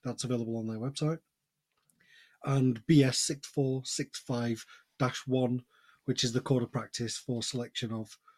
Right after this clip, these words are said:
and design of sanitary provision. Um, so that's kind of where all this information has come from. And yeah,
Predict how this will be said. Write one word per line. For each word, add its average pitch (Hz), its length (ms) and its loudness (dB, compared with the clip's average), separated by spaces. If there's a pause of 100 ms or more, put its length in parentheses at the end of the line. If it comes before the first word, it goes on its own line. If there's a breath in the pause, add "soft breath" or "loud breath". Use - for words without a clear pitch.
(140 soft breath)
and 113 140 -2
design 110 400 -2
of 107 160 -6
sanitary 110 460 -6
provision. 101 420 -6 (640)
Um, 110 340 -4
so - 140 2
that's 143 280 4
kind 131 220 4
of 120 80 4
where 117 160 2
all 113 160 0
this - 280 -4 (140)
information 127 440 2
has 139 120 0
come 170 200 4
from. 185 320 8 (1300 soft breath)
And 160 200 10
yeah, 190 220 10